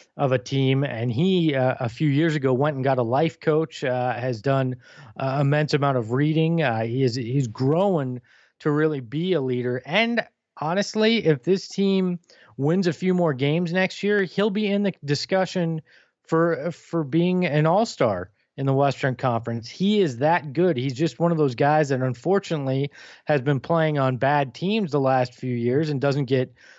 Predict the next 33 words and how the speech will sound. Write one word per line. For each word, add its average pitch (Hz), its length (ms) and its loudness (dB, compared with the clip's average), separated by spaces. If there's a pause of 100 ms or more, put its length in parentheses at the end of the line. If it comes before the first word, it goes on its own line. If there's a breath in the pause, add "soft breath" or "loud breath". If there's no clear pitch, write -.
(140 soft breath)
the 139 100 2
recognition 143 720 0
that 123 140 -2
he 117 100 -4
deserves. 110 440 -4
So 131 200 2
I 156 180 0
think 214 140 0
he 190 80 0
should 185 400 -2
be, 214 320 -2 (380 soft breath)
uh, 165 320 2
a 165 160 -2
part 180 460 0
of 160 220 0
this 160 220 0
Suns' 170 340 2
future. 175 600 -2 (320 soft breath)
Now, 131 320 0
uh, 123 380 0 (840)
if, 156 240 -2 (180)
if 165 220 -2
the 151 120 2
right 156 420 2
trade 208 400 0
came 170 240 -2
along, 147 500 -2
and 135 240 -4
depending 160 460 0
on 151 260 0
where 143 220 0
they're 143 160 -2
drafting 139 800 -4